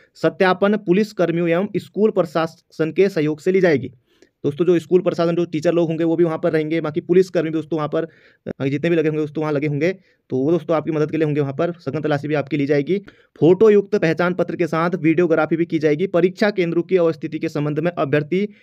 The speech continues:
परीक्षा तिथि से पूर्व ही जानकारी प्राप्त कर लेना सुनिश्चित करें। दोस्तों जैसा कि मैंने आप सभी से कहा है कि अगर आपका सेंटर दूर है दोस्तों आप एक दिन पहले चले जाइए। अब अगर दोस्तों आपका सेंटर दूर है, अगर आप दोस्तों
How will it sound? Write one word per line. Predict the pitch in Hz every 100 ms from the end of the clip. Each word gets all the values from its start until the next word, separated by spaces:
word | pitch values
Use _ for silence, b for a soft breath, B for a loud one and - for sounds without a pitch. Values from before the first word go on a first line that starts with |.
| B B
परीक्षा | 143 180 190 208
तिथि | 190 165 170
से | 180
पूर्व | 175 165 165
ही | 165
जानकारी | 165 147 151 151 156
प्राप्त | 180 143 147 151
कर | 170 151
लेना | 143 165
सुनिश्चित | 151 151 156
करें। | 151 117 - B B -
दोस्तों | 165 190
जैसा | 185 180
कि | 175
मैंने | 175 170
आप | 170
सभी | - 165
से | 175 180
कहा | 160
है | 156
कि | 175
अगर | 165
आपका | 156 156 160
सेंटर | 156 160 147
दूर | 135 160
है | 156
दोस्तों | 151 147 156
आप | 151
एक | 139
दिन | 131 160 - b b -
पहले | 127 135
चले | 156 151
जाइए। | 147 151 151 b b b
अब | 165 156 147
अगर | 156 190
दोस्तों | 185 180
आपका | 170 175
सेंटर | 175 170 175
दूर | 135 165
है, | 156 160 165 -
अगर | 156
आप | 160
दोस्तों | 160 160